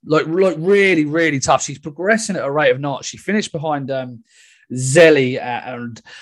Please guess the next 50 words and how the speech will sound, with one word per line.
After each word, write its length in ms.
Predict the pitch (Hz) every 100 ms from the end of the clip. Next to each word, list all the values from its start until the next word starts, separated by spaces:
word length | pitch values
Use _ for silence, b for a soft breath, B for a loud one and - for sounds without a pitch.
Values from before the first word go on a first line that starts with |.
| B -
uh, 300 | 131 127 -
another 260 | 135 139
horse 300 | 123 139 117
at 180 | - -
Goodwood. 460 | 156 143 135 120 - _
Two 200 | - 170
horses, 480 | 139 120 131 113 - _
you 80 | 139
know, 180 | 123 117
she 200 | - -
had 200 | 143 123
no 100 | 160
right 220 | 156 151 117
to 60 |
get 100 | -
anywhere 240 | 139 135 127
near, 300 | 147 160 127
really, 400 | 135 139 113 107
because 460 | 113 131 117 104 b b b _
she, 220 | - 143 131
she 100 | 143
was, 220 | 127 117
uh, 220 | 143 131 131
inexperienced. 680 | 147 135 - 143 131 127 113
She 80 | 123
was 140 | 117
taking 240 | - 131 131
on 80 |
her 140 | 127 127
elders. 480 | 131 123 120 110 - B B B
Uh, 240 | 123 127 110
she 160 | -
went 160 | 147 135
out 140 | 135
to 60 | -
Goodwood, 360 | 139 131 120
turned 260 | - 156 139
the 60 | 127
race 240 | 131 123
into 160 | 113 -
procession. 680 | - 123 - 139 - 127 110 b b b _
The 80 | 127
form 320 | - 170 170
has 100 | 139
worked 320 | 123 127 - 139
out 220 | 120 110
well. 180 | 131 123
The 80 |
fourth 380 | 120 - 165 143
from, 240 | - 131